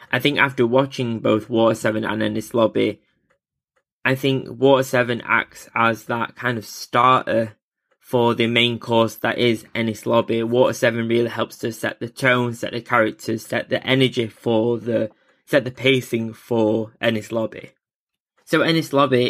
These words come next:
is season nine of the anime, and this is where we see the most action and emotion, and I think potentially the most that we've seen up to this time in the anime, and there's so much happens. There's seventy-three episodes, and when watching this season,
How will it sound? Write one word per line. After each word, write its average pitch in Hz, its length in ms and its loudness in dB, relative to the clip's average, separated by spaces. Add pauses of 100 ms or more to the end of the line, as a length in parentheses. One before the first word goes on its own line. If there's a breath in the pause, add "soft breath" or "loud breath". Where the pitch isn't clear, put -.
is 117 340 0
season 117 420 -4
nine 147 440 2
of 113 100 -6
the - 140 -4
anime, 110 320 -2
and 120 180 -4
this 135 140 -4
is 139 100 -4
where 135 180 2
we 127 140 0
see 127 320 -2
the 117 140 -8
most 117 600 -2 (140)
action 120 540 -2
and 120 280 -2
emotion, 120 640 0
and 143 100 2
I 170 140 2
think 151 380 -4
potentially 156 560 -4
the 117 120 -4
most 117 540 0 (380 soft breath)
that 120 80 2
we've 127 120 4
seen 120 600 -2 (500)
up 143 220 0
to 139 100 -6
this 120 260 -4
time 147 460 0
in 113 140 -4
the 117 120 -6
anime, 127 460 0
and 117 160 -2
there's 120 180 -4
so 147 400 2
much 127 280 -2
happens. 113 480 -6
There's 123 200 2
seventy-three 165 720 -2
episodes, 113 640 -2
and 123 180 0
when 123 140 0
watching 123 380 0
this 151 180 0
season, 113 580 -4